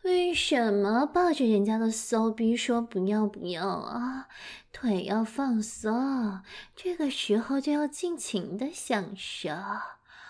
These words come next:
啊，达到我的刻度线了，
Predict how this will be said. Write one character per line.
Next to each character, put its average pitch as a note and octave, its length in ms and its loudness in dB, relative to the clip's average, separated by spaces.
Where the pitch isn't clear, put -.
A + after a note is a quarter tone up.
啊， C#4 720 0
达 A3 200 8
到 C#4+ 220 2
我 A#3 160 4
的 F3 120 -6
刻 C#4+ 280 -2
度 G3+ 160 2
线 F#3+ 340 2
了， D3+ 100 -4